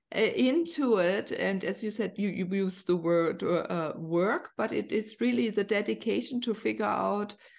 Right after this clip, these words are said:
how can I, I soften that? How can I support it to get in its own, own rhythm,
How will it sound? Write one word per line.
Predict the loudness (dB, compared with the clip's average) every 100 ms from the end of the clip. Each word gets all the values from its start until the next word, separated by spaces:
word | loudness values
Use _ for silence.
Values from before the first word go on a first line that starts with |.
| _ _ _
how | 0 0
can | 0 -2 0
I, | 0 0 -2
I | -2
soften | -4 -2 0 0 -2 -2 -2
that? | -2
How | -2 -4 -4
can | -2 -2
I | -2 -2 -4
support | -6 -8 -4 -4
it | -4
to | -6
get | -4 -2
in | -2 -2
its | -4 -8 -14 -2
own, | 0 0 -2
own | 0 0 2
rhythm, | 2 2 0 -2